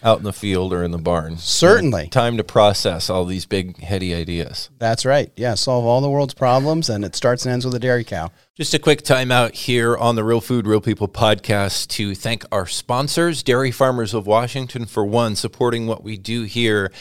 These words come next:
Speaker 1: and sharing stories of dairy farmers like Dwayne and so many others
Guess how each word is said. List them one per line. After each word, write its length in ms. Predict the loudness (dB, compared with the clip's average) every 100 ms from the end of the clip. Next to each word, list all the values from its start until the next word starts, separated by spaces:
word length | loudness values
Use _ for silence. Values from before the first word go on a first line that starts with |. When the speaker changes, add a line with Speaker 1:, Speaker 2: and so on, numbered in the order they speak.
| -20 -10
Speaker 1:
and 180 | -6 -4
sharing 440 | 2 2 2 0
stories 500 | -2 0 2 2 0
of 80 | -2
dairy 240 | 2 2 2
farmers 480 | 2 0 0 -4 2
like 320 | 4 4 0
Dwayne 380 | -2 0 0 -2
and 160 | -6
so 240 | -6 -2 0
many 260 | 0 0
others 600 | 2 2 2 0 -2 -6